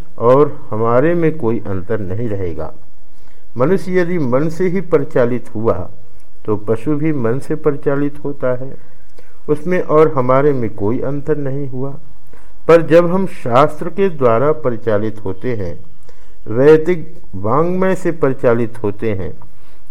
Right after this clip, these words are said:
तब हमारे में मनुष्यत्व आता है। कर्तव्य बुद्धि से जब हम परिचालित होते हैं, तो स्वार्थ वृद्धि शिथिल हो जाती है,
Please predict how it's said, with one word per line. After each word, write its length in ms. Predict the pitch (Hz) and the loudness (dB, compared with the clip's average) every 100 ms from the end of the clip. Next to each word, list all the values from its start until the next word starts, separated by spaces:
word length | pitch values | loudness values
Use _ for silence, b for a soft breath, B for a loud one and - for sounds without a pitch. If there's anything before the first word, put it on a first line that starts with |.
| - | 2
तब 220 | 139 131 104 | 2 2 -2
हमारे 520 | 117 123 143 170 185 | 0 2 2 2 2
में 400 | 170 113 120 160 - b b - | 0 0 -2 -2 -2 b b -2
मनुष्यत्व 720 | 131 160 170 - 185 175 - | 0 2 0 0 -2 -2 -4
आता 320 | - 98 101 | -2 -2 -2
है। 260 | 95 101 - - - - b b - | -4 -4 -4 -4 -2 -4 b b -2
कर्तव्य 520 | 139 139 143 175 143 127 | 0 0 0 0 0 0
बुद्धि 400 | 143 170 165 165 | 0 -2 0 -2
से 220 | 160 147 | 0 2
जब 220 | 131 120 | 2 0
हम 160 | 127 123 | -2 0
परिचालित 720 | 127 117 107 127 135 - - | 0 0 2 0 0 -2 -2
होते 320 | 117 131 113 | -2 -2 0
हैं, 220 | 98 85 - b b b - | 0 -2 -2 b b b -2
तो 140 | 131 120 | 0 0
स्वार्थ 500 | - 143 165 170 131 | 0 4 4 2 -2
वृद्धि 480 | 113 131 123 156 | -2 -2 -2 -2
शिथिल 400 | 147 - 113 175 | -2 -2 -2 -2
हो 160 | 127 101 | 0 0
जाती 420 | 92 87 - 87 | 0 -2 -2 -2
है, 280 | 90 85 | -2 -2